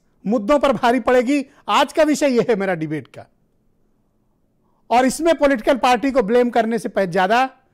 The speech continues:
इसमें जनता की सहभागिता की आवश्यकता है। अगर अब आपने आंखें नहीं खोली, तो अपने बच्चों को क्या देकर जाओगे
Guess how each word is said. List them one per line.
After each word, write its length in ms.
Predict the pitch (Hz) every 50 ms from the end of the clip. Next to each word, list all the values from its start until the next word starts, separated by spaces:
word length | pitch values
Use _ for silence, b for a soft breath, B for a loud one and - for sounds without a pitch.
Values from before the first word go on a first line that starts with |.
| _ _ -
इसमें 260 | 220 190 - 269 240
जनता 340 | 190 226 226 226 220 277 269
की 140 | 269 285 254
सहभागिता 580 | - 240 208 190 202 208 226 226 262 240 277
की 160 | 254 - 254
आवश्यकता 560 | 240 214 208 214 208 - 269 - _ - - 180
है। 260 | 139 123 113 _ _ _ _ _ _ _ _ _ _ _ _ _ _ _ _ _ _ _ _ _ _ _ _ _ _ _ _ _ _ _ _ _ _ _ _ _ _ _ _ _ _ _ _ _ _ _ _ _ -
अगर 200 | 226 233 262 277
अब 240 | 254 226 247 269 311
आपने 280 | 302 302 294 294 277 285
आंखें 280 | 269 262 262 - 285
नहीं 180 | 262 240 247 220
खोली, 420 | - 220 220 226 247 254 220 156 113 - _ _ _ _ _ _ _ _ _ _ _ _ _ _ _ _ _ _ _ _ _ _ _ _ _
तो 60 | - 123
अपने 460 | - - 175 185 196 - 269 277 285
बच्चों 380 | 196 226 220 - - 302 285
को 100 | 254 269
क्या 220 | - - 285 262 247
देकर 300 | 220 247 240 - 247 214
जाओगे 520 | 180 220 220 233 226 214 254 277 277 247